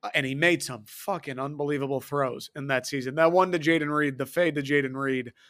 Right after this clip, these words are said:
on the fourth down against Michigan, that's one of the best M S U throws I've seen in my entire life. I mean, that ball was fucking perfect, and we absolutely had to have it in the moment. He's made some massive throws, throwing that shit up to just J-, Jaden Reed, pardon me,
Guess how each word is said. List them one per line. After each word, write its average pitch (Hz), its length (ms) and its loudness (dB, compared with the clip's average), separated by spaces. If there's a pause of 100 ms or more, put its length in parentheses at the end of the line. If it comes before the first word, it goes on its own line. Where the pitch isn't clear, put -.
(160)
on 151 120 -2
the 143 80 -2
fourth 143 280 2
down 143 200 0
against 127 280 -4
Michigan, 127 580 -6 (440)
that's - 460 4
one 156 240 4
of 135 120 -4
the 139 120 -2
best 135 260 0
M 139 140 -4
S 131 180 -8
U 139 120 -6
throws 139 360 -4
I've 131 140 -4
seen 139 180 -8
in 131 80 -10
my 127 160 -6
entire 123 300 -6
life. 123 380 0 (340)
I 143 60 -4
mean, 143 140 2
that 139 140 4
ball 143 200 6
was 135 120 -4
fucking 131 440 -8
perfect, 147 500 -4
and 131 160 -10
we 131 180 -8 (120)
absolutely 147 600 -2
had 131 180 0
to 127 80 -2
have 131 200 0
it 143 80 -2
in 139 80 -4
the 131 80 -6
moment. 131 380 -4 (320)
He's 180 160 -4
made 185 280 6
some 139 320 -8
massive 139 400 -2
throws, 139 340 -4
throwing 220 280 0
that 180 140 0
shit 165 180 0
up 143 140 2
to 143 80 -10
just 139 340 -2
J-, 143 240 0 (100)
Jaden 139 360 -4
Reed, 135 240 -6
pardon 135 240 -6
me, 123 120 -8